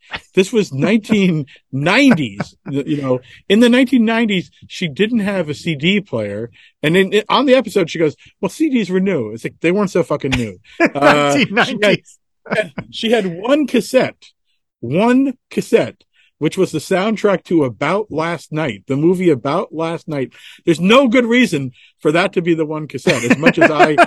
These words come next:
Speaker 1: <laughs> enjoy, uh, you know, I, as much as I enjoy a John Oates solo tune and, uh,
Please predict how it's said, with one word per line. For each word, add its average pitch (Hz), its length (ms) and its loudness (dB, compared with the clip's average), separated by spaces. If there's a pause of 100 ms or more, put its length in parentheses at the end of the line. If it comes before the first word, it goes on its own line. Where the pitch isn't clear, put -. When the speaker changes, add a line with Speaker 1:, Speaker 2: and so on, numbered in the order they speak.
(160)
Speaker 1:
<laughs> - 140 -2
enjoy, 160 760 -2 (320)
uh, 123 600 -2
you 160 180 -2
know, 117 300 -6
I, 139 180 -6 (120)
as 139 180 -4
much 180 180 -4
as 147 80 -4
I 147 100 0
enjoy 135 360 -2
a 120 80 -4
John 139 340 -2
Oates 127 220 -4
solo 147 460 -2
tune 135 560 -6
and, 107 320 -10
uh, 107 240 -2